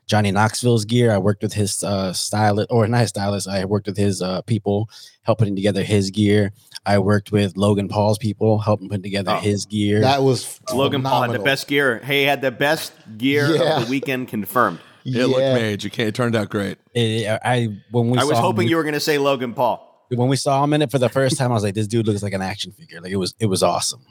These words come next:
Speaker 4: Yeah,
Speaker 2: Yeah.
Speaker 4: it really did. It worked. So he immediately, the gear and his, and honestly, his body type and the shape that he's in,
Speaker 1: Yeah.
Speaker 4: it, wh-, he looked like a wrestler. You were like, "Oh, this is legit. This works."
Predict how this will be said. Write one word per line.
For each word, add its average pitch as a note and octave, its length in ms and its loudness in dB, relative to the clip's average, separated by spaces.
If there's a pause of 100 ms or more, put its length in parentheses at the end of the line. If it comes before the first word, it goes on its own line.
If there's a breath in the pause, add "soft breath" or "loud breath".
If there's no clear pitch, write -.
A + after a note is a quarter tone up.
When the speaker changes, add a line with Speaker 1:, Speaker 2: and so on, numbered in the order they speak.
(180)
Speaker 4:
Yeah, A#2 320 0 (100)
Speaker 2:
Yeah. A#2 160 -4
Speaker 4:
it B2+ 180 -2
really D3+ 220 0
did. B2+ 160 -2
It A2+ 80 -2
worked. B2+ 300 -2
So C3+ 340 -2 (240 loud breath)
he G3+ 220 0
immediately, E3+ 920 0 (760)
the A2+ 200 0
gear F#3+ 640 0 (140)
and D3 180 2
his, D3+ 220 0 (160)
and C#3 240 2
honestly, C3+ 400 0
his A#2 160 0
body B2+ 320 0
type A2 280 0
and G#2+ 80 -2
the G#2+ 80 0
shape C3+ 340 -4
that C3+ 120 0
he's D3+ 240 -2
in, E3 300 0 (280)
Speaker 1:
Yeah. G#2+ 140 -2
Speaker 4:
it, G#2+ 60 -6 (260)
wh-, C3+ 140 0 (120)
he C3+ 140 -2
looked D3+ 220 0
like E3 80 2
a E3+ 60 4
wrestler. F#3+ 440 0
You A2 120 0
were A#2+ 100 4
like, C#3 80 -4
"Oh, E3+ 100 2
this A#2 220 0
is A#2+ 180 0
legit. - 400 0
This C3 160 -2
works." - 460 -4